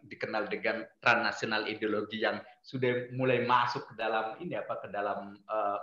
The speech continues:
beberapa kalangan di generasi muda, dan saya kira itu juga perlu menjadi catatan bagi kita, eh, ke depan bagaimana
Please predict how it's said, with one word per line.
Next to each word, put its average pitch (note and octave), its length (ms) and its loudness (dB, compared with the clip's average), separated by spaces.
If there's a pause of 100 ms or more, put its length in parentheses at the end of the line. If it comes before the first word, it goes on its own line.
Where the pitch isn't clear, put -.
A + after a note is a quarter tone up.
beberapa G#2 560 -4 (320)
kalangan G#2+ 400 2
di G2 100 -6
generasi G2 480 -6
muda, A#2 460 -2
dan F2+ 260 -6
saya G#2+ 220 -6
kira - 180 0
itu - 240 -2
juga G#2+ 240 -8
perlu A#2+ 460 -2
menjadi G#2 340 -8
catatan G#2+ 480 -4
bagi F#2+ 240 -12
kita, - 280 -2 (420)
eh, F#2+ 240 2 (140)
ke - 100 -4
depan A2+ 400 -2
bagaimana G2+ 400 -4